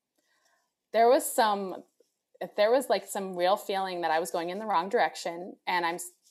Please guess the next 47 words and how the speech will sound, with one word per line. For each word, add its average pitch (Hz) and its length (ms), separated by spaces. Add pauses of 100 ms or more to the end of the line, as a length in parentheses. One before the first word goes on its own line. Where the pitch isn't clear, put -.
so 196 180
it 185 80
was 233 120
always 269 280
in 226 160
the 208 80
back 175 220
of 196 60
my 180 100
mind 165 320
that 156 160
this 170 200
was 175 140
an 165 120
option. 160 400
I 190 160
just 196 200
never 185 260
thought 170 340 (140)
I 170 80
could 160 260
do 160 160
it 160 180
and 175 100
make 160 160
it 160 100
happen 160 300
for - 120
myself. - 500 (420)
So - 260
when, 190 480 (160)
um, 160 480 (140)
my 180 180
theater 180 260
professor, 196 640
our 214 260
theater 170 280
professor, 180 580 (400)
decided 214 520
to 240 180
recommend 196 480
me 226 300
for 180 500
a 175 340
theater 185 200
marketing 175 440
internship 196 600